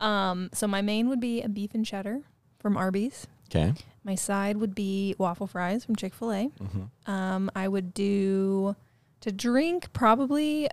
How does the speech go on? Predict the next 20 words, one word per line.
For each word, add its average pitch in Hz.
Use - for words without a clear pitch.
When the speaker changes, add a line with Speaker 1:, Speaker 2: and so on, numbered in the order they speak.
Speaker 1:
um, 196
a 196
half 196
sweet, 208
half 196
unsweet 190
tea, 196
also 180
from 208
Chick-fil-A. 233
And 214
then 208
dessert, 269
I 220
would 220
probably 240
get 226
a 202
Blizzard 185
from 175